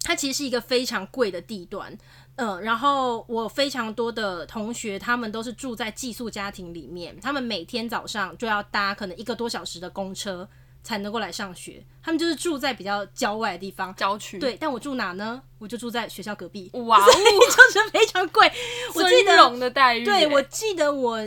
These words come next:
Speaker 1: 那个时候，呃，一个月的房租就要台币五万多块，而且是很小间的一个，
Speaker 2: 哇哦。
Speaker 1: 一个套房。然后我跟我的室友那时候是一起去的，我们在台湾就认识，我们是一起去，所以我们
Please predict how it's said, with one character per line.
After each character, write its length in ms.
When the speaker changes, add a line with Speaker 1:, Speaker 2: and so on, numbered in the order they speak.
Speaker 1:
那 180
个 100
时 220
候， 440
呃， 440
一 120
个 300
月 260
的 100
房 240
租 160
就 80
要 80
台 220
币 220
五 100
万 220
多 160
块， 340
而 100
且 160
是 160
很 280
小 280
间 260
的 140
一 40
个， 60
Speaker 2:
哇 240
哦。 100
Speaker 1:
一 80
个 80
套 260
房。 380
然 140
后 60
我 80
跟 200
我 220
的 500
室 300
友 220
那 120
时 80
候 60
是 120
一 140
起 160
去 240
的， 80
我 60
们 80
在 80
台 160
湾 100
就 100
认 140
识， 80
我 40
们 80
是 160
一 120
起 140
去， 240
所 160
以 20
我 80
们 180